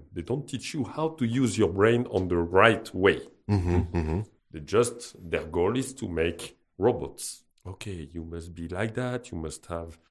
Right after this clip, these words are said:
Speaker 1: these diplomas if you want to be nice in life.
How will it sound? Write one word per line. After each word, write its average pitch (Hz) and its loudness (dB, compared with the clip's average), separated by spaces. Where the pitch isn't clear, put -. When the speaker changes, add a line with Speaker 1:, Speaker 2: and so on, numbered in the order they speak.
Speaker 1:
these 123 0
diplomas 120 2
if - -10
you 104 -4
want 101 -2
to 104 -6
be 98 -4
nice 95 4
in 90 0
life. 82 0